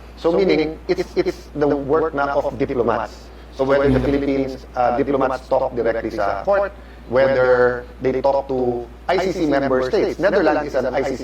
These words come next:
member, uh, state, di ba? So, but that's how diplomacy works, uh, Kuya Boy. Pwedeng diretsuhan, pwedeng yung sinasabi na may, uh,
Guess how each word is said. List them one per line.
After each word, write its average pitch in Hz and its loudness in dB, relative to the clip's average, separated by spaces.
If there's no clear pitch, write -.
member, 110 -2
uh, 110 0
state, 156 0
di 120 -2
ba? 123 0
So, 170 2
but 185 -2
that's 240 0
how 247 0
diplomacy 185 0
works, 127 -2
uh, 117 -2
Kuya 117 -2
Boy. 120 -2
Pwedeng 135 0
diretsuhan, 131 0
pwedeng 143 2
yung 131 0
sinasabi 123 0
na 110 -4
may, 127 2
uh, 113 2